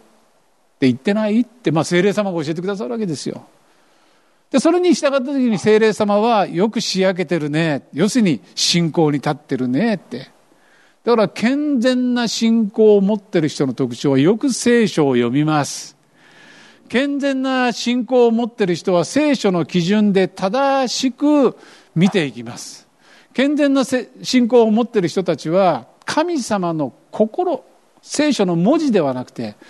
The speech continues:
神様の本当の愛と恵みがよく分かってるんです。でもね、何度も言います。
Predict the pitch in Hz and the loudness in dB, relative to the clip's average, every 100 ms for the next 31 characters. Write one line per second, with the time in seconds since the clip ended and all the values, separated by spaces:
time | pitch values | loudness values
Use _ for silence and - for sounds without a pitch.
0 | - - _ - 302 330 226 202 175 160 | -20 -20 _ -4 -2 -2 -4 -4 -4 -4
1 | 135 - 339 339 - 294 294 247 - - | -4 -2 0 -2 -2 0 2 0 -4 -6
2 | 240 285 175 - _ - 131 131 170 226 | -2 -2 -4 -10 _ -4 0 0 0 0
3 | 233 247 262 - 165 185 143 139 185 - | 0 0 -2 -4 -6 -4 -6 -6 -8 -6
4 | 143 117 113 - - _ _ _ _ _ | -6 -6 -14 -20 -20 _ _ _ _ _
5 | _ _ _ _ _ _ _ _ _ _ | _ _ _ _ _ _ _ _ _ _
6 | _ 170 165 156 165 226 202 151 139 135 | _ -2 0 2 2 2 2 4 2 0
7 | - 123 | -4 -10